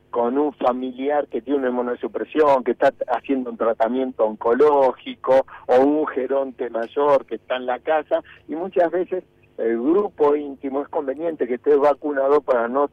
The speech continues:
transmitir este tipo de virus. Pero siempre es importante que uno consulte con su médico, que el médico de cabecera pueda ver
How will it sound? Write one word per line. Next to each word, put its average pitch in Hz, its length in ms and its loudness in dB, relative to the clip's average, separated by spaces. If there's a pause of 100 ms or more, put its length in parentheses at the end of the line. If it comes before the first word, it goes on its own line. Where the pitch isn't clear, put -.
transmitir 117 460 0
este 120 220 -2
tipo 110 300 -2
de 107 120 2
virus. 98 400 -2 (540)
Pero 165 320 4 (380)
siempre 113 680 0
es 117 220 -8
importante 127 800 -2
que - 100 -8
uno 127 240 0
consulte 113 500 -4
con 120 220 -2
su 135 120 -6
médico, 120 680 -2 (260)
que 127 80 0
el 117 80 0
médico 135 320 0
de 120 120 4
cabecera 123 800 0 (300)
pueda 127 340 0
ver 135 400 0